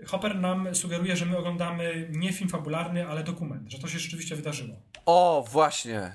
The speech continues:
Speaker 2: tak, y, zapomnieliśmy o tym, a od tego
Speaker 1: Mhm.
Speaker 2: powinniśmy zacząć.
Speaker 1: Mhm.
Speaker 2: E, rzeczywiście na początku dostajemy informację, jakoby to wszystko się działo w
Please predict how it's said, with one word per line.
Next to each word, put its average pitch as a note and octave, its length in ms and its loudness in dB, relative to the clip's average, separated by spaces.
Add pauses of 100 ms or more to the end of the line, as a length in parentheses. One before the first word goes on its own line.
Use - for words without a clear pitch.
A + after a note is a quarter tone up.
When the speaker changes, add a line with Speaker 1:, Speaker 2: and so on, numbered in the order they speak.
(120)
Speaker 2:
tak, C3+ 400 4 (380)
y, A2+ 80 -4
zapomnieliśmy D#3+ 680 -4
o D3+ 60 -2
tym, D#3+ 160 -8
a D#3 80 2
od D#3+ 120 -2
tego D#3+ 160 -4
Speaker 1:
Mhm. E3+ 160 -4
Speaker 2:
powinniśmy E3 380 -6
zacząć. A2 520 2 (400)
Speaker 1:
Mhm. E3+ 220 -8 (880)
Speaker 2:
E, A#2 680 0
rzeczywiście D#3 520 -8
na D3 100 0
początku D3 380 -8
dostajemy C#3 400 -2
informację, C3 720 -4
jakoby B2+ 380 -2
to B2 120 -6
wszystko B2 340 -8
się A#2 140 -8
działo G#2+ 540 2
w - 440 -18